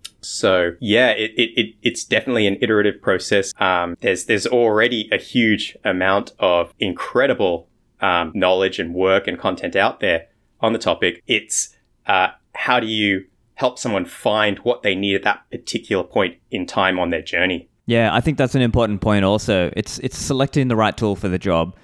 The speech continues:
Speaker 2: because you could be talking to a person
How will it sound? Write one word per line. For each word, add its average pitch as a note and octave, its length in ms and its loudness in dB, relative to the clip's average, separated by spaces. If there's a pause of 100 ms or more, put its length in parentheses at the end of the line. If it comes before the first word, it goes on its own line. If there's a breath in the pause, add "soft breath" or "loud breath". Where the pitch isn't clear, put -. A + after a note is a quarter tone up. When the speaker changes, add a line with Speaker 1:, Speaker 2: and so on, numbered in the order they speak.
(300 soft breath)
Speaker 2:
because G#2 440 -2 (600 soft breath)
you C3 180 2
could C3+ 160 0
be C3 120 2
talking B2 380 2
to B2 140 2
a A2+ 40 2
person G#2+ 640 0